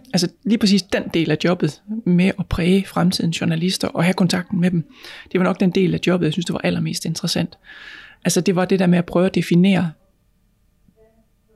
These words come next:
hvilke kompetencer skal en journalist have i den fremtid, vi tror, der kommer? Øhm, og det, øh, det var journalist, øh, studerende jo nogle gange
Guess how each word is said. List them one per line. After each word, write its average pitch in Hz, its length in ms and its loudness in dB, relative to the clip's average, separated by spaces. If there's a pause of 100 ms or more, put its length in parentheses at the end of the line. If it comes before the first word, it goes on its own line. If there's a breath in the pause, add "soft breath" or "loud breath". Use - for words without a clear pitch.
(240)
hvilke 214 260 2
kompetencer 180 640 0
skal 175 200 -2
en 175 60 0
journalist 180 500 0
have 185 240 0
i - 40 -6
den 180 160 0
fremtid, - 360 -2
vi 180 100 -4
tror, 175 220 -2
der 180 60 -6
kommer? 170 280 -2 (1500 loud breath)
Øhm, 165 520 4 (580 loud breath)
og - 120 -2
det, 214 400 4
øh, 156 320 2
det 214 100 2
var 180 300 2
journalist, 170 540 2
øh, 156 420 0
studerende 175 480 0
jo 156 200 0
nogle 175 200 2
gange 185 640 0